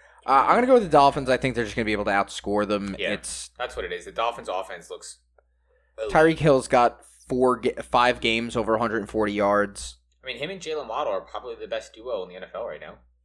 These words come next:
Speaker 1: Uh, I was reading a stat the other day. The only, there's only one wide receiving duo that has better numbers than them through, uh,
Speaker 2: All time?
Speaker 1: nine we-, all time through nine
Speaker 2: Wow.
Speaker 1: weeks.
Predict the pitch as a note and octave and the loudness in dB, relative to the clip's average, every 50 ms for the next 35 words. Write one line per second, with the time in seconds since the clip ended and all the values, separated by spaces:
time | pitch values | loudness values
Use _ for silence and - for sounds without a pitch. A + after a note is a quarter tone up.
0 | _ - B2+ B2+ B2 B2 A#2+ A2+ F#2+ A#2+ C3 B2+ - D#3 D3+ B2+ A#2+ - - B2 | _ -2 0 2 2 4 2 2 4 2 2 2 0 -2 -4 -4 -6 -2 2 4
1 | A2+ G#2 - A2 A2+ G#2 G2+ G#2 F#2 A2 A2 G#2 G#2 G#2+ G#2 G2+ G2 _ _ _ | 2 2 2 0 -2 0 0 -2 -2 2 2 2 4 2 0 -2 -4 _ _ _
2 | _ _ _ _ _ _ _ - - B2 A2+ - A#2 B2 A#2+ A#2+ A#2+ A#2+ B2 A#2+ | _ _ _ _ _ _ _ -8 -6 -6 -4 -4 -4 -4 -4 -4 -4 -4 -4 -2
3 | A#2 A2+ A2 G#2+ A2 - - _ - _ _ _ _ _ _ _ _ _ _ - | -2 -4 -2 -2 -4 -4 -6 _ -20 _ _ _ _ _ _ _ _ _ _ -4
4 | A#2 A#2 A#2 C3 C3+ C3+ B2+ A#2+ A2 G#2+ G#2+ A2+ A2+ A#2 A#2+ A#2+ A#2+ A#2+ A#2+ G#2 | -2 0 2 2 2 2 0 -2 -4 -6 -4 0 0 0 0 0 -4 -6 -10 -6
5 | G#2 G#2+ G#2+ G#2+ G#2 A2 G#2+ - - - A2 G#2 G2 A2 G#2+ G#2+ G#2 G#2 - - | -2 2 2 2 2 2 -2 -4 -4 -6 -6 -4 -4 -6 -6 -8 -10 -12 -6 -4
6 | G2+ G2 G2 G#2 G#2 G#2 G#2 G#2+ G#2+ A2 - _ - - G#2+ G2 F#2 A2 G#2 G2 | -4 -2 0 0 2 2 2 0 -2 -4 -8 _ -8 -8 -8 -6 -4 -2 -2 -2
7 | F#2 F#2 F#2 F#2 - - - - _ _ _ _ - - G#2 G2 G2 F#2+ F#2+ F#2 | 0 -2 -4 -8 -12 -16 -18 -20 _ _ _ _ -8 -6 -4 -4 -4 -4 -4 -6
8 | F2+ F2 F2+ F#2+ - - G2+ F#2 F#2 F2+ F2 F#2 F#2+ F#2 _ _ _ - G#2 G2+ | -6 -6 -6 -8 -8 -8 -12 -10 -10 -10 -10 -12 -14 -18 _ _ _ -16 -10 -6
9 | G2+ F#2+ F#2 F#2 F2+ F2+ F2+ F#2 G#2 G#2+ - _ _ _ _ _ _ _ _ _ | -6 -4 -4 -6 -6 -8 -8 -8 -8 -10 -12 _ _ _ _ _ _ _ _ _
10 | _ _ _ _ _ - - F#2 D2 B1 B1+ C2 C2 - - - - G#2 G2 G#2 | _ _ _ _ _ -12 -8 -8 -6 -6 -6 -6 -4 -6 -6 -8 -8 -10 -6 -4
11 | G#2 G2 G2 G2 F#2+ F#2+ F#2+ - - A2+ G#2+ - A2 F2 G#2 C3 - _ _ _ | -4 -4 -4 -6 -8 -14 -10 -2 0 0 0 0 -2 -8 -8 -10 -16 _ _ _
12 | - - A2+ G#2 G2+ F#2 F#2+ F#2 F2+ F#2+ G2+ - - - _ | -8 -8 -6 -6 -4 -6 -8 -8 -10 -12 -14 -14 -18 -20 _